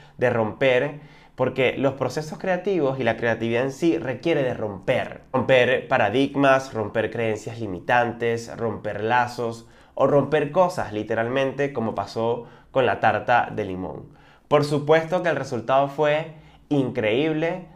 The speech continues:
Desde ese momento el restaurante comenzó a servir el postre con ese efecto como si se hubiese caído. Se convirtió en uno de los postres más famosos en el mundo. Eh, dicho sea de paso, el restaurante de Máximo está entre los cincuenta mejores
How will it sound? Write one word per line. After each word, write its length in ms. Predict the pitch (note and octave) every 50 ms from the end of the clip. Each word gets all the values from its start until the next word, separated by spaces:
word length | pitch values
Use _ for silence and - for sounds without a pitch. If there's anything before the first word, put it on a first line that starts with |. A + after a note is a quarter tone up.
| -
Desde 300 | - - B2 A#2 B2 B2
ese 180 | B2 A#2+ - D#3
momento 580 | C#3+ B2 A2+ A2+ B2 B2 B2+ B2+ C#3+ D3 C#3+ F#2
el 120 | A#2 A2+
restaurante 720 | A2 A2 A2 - G#2 G#2 A2 A2 A2+ A#2 A2+ C3+ C3+ A#2+
comenzó 500 | - - A2+ G#2 G#2 G2+ F#2+ - - B2
a 80 | A#2+ B2
servir 300 | B2 - B2+ A#2 A2+ A2
el 120 | A#2+ B2
postre 440 | A#2+ - B2+ B2+ B2 B2+ C3 C3 A2+
con 180 | - G#2 G2+ G#2
ese 160 | G#2+ G#2+ -
efecto 500 | A#2+ A2+ - C3+ B2+ B2 - - C3+ B2+
como 220 | - A2 G2+ F#2 F#2
si 120 | G2 G2
se 100 | F#2+ -
hubiese 460 | F#2+ G2 G#2 A2 A#2 A2+ A2+ C3 B2
caído. 480 | - A2+ G#2+ A#2 B2+ A#2+ A#2 A#2+ C3 C#3
Se 140 | - - C#3 C#3+
convirtió 440 | D3 C3 B2+ A2+ A#2 - B2+ A#2+
en 60 | A#2 B2+
uno 100 | C3+ C3+
de 60 | C#3
los 120 | C3+ A2+
postres 440 | - - G#2+ A2 G#2+ - A2+ A#2 A#2+
más 180 | B2 A2 G#2+ -
famosos 580 | - A2+ A2 G#2+ G#2 G#2+ - A#2+ A#2 A#2 -
en 120 | - G#2 G2+
el 100 | F#2+ F#2
mundo. 560 | F#2 F#2+ G2+ G2 F#2+ G#2 B2 C#3+ C#3+ - - - - - - - - _
Eh, 480 | - F2+ G2+ G2 F2+ E2+ D#2 - - - -
dicho 240 | G#2 A2+ A2 - A2
sea 180 | - B2 A2 A#2
de 100 | A#2+ A#2
paso, 320 | - A#2 A2+ A2+ A2+ B2+
el 80 | A#2+ A2+
restaurante 600 | A#2+ A#2 - G#2 G2 G2+ G2+ G2+ G2 G2 G2+ G#2+
de 80 | G2+
Máximo 520 | G2 G2 F#2+ G2 - - G#2+ G#2+ A2 - -
está 340 | G#2 G2+ - - G2 F#2+
entre 220 | A#2 A#2+ - A2+ G#2
los 140 | G2+ F#2+ -
cincuenta 680 | - G2+ G2 F#2+ F#2+ - C3 C#3 C#3+ C#3+ C#3 D3+ D3
mejores 680 | D3+ C#3 A2+ G2+ G#2+ A2+ A2+ A2+ A2+ B2 C3 - -